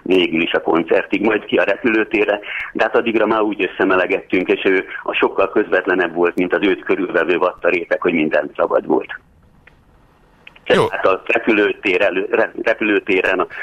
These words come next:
Speaker 1: betonon még utoljára megszólaltatni, és így tovább, és így tovább.
Speaker 2: Még egy kérdés, amit nálam senki nem tapasztalt, hogy végül is a te viszonyulásod az élő és koncertműsorokhoz, az miből adódott?
Speaker 1: Az az én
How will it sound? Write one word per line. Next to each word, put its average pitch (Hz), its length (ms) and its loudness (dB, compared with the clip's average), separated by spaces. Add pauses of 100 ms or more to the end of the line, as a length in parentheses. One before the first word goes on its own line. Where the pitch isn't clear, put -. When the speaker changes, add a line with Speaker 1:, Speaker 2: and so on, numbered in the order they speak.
(160)
Speaker 1:
betonon 104 540 2
még 95 360 0
utoljára 90 480 2
megszólaltatni, 87 800 0
és 85 240 -2
így - 120 -10
tovább, - 300 0
és - 160 0
így - 120 -8
tovább. - 200 2
Speaker 2:
Még 202 160 0
egy 262 180 0
kérdés, 135 400 0
amit 123 240 -2
nálam 135 260 2
senki 131 360 -2
nem 110 220 0
tapasztalt, 107 600 0
hogy 101 160 0
végül 170 280 0
is 131 120 0
a 123 80 2
te 113 120 0
viszonyulásod 117 800 0
az 92 200 -2
élő 143 320 0
és 107 240 0
koncertműsorokhoz, 113 1040 0
az 107 120 2
miből 143 280 0
adódott? 69 680 -4 (1300)
Speaker 1:
Az - 200 4
az 175 160 2
én 131 400 2